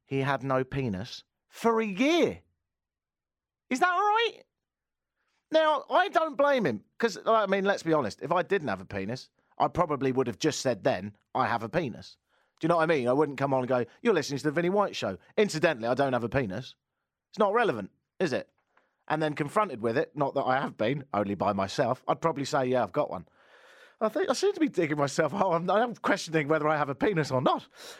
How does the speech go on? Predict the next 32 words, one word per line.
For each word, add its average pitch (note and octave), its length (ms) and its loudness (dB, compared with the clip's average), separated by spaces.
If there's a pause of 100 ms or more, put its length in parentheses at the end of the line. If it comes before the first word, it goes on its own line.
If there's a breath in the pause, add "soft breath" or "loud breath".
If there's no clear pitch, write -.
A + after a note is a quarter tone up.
(120 loud breath)
But F#3+ 100 4
regardless, F#3 560 0 (840)
I, D3 280 2
uh, D3 320 2
last F#3+ 240 0
time C3+ 120 2
I A#2 40 -2
checked, - 280 -6
I F2 100 -4
have. F2 100 -16 (280 soft breath)
A - 80 4
man B3+ 300 2
born F#3+ 240 4
with D3+ 140 2
no A3 260 2
penis A#2 460 -2
revealed E3 420 0
he D#3 120 -4
managed C#3+ 340 -2
to C3 80 -8
keep - 340 -4
the C3+ 80 -6
fact A2+ 320 -4
a A#2+ 60 -8
secret G3 440 -2
from B2+ 140 -6
his A#2 120 -2
girlfriend A2 480 -2 (220 loud breath)
for E3 140 0
an E3+ 80 2
entire F3 480 0
year. A#2 460 -2